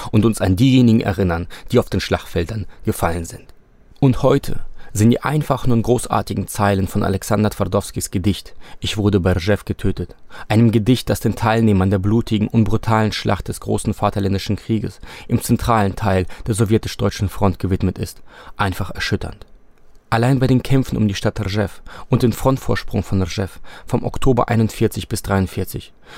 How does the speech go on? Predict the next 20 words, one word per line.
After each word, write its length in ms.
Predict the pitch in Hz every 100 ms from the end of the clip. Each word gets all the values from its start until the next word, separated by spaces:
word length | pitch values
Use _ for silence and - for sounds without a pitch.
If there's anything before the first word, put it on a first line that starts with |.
| -
verlor 360 | - 120 131
die 80 | 123
Rote 340 | 110 123 - 104
Armee 420 | 104 104 98 87 - -
einschließlich 540 | 127 135 - 131 120 -
der 120 | 113
Verwundeten 560 | 110 95 107 101 -
und 120 | 95 -
Vermissten 540 | 92 90 - - 85 - - -
eine 180 | 117 120
Million 460 | 120 113 110 107 - - -
dreihundertzweiundvierzigtausendachthundertachtundachtzig 2500 | 107 117 107 - 107 98 101 - - 92 90 90 - - - 104 - 104 - 90 - - 90 - 95
Menschen. 320 | 92 82 - - _ _ - - -
Ich 160 | 131 123
nenne 320 | 127 139 117 - -
diese 280 | 120 117 110 -
beängstigenden, 920 | 131 - 135 147 - 110 98 90 - -
tragischen, 720 | - 120 117 131 120 - 98 - - -
noch 100 | -
unvollständigen 920 | 180 165 131 113 - 101 98 95